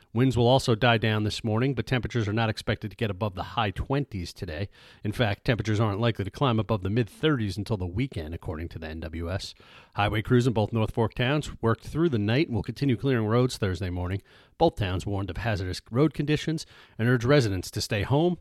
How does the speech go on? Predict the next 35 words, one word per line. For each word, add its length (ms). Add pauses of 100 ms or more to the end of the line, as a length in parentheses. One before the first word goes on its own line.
(280)
or 100
to 60
drive 280
with 100
caution. 480 (480)
After 180
more 180
than 100
a 60
decade 380
of 60
uncertainty, 640
the 80
mandate 400
itself, 440
Plum 260
Island, 320
may 140
be 140
off 160
the 80
table 320
as 80
part 180
of 80
a 60
federal 320
spending 540
bill 200
that 140
could 160
be 100
approved 320
this 240
week. 280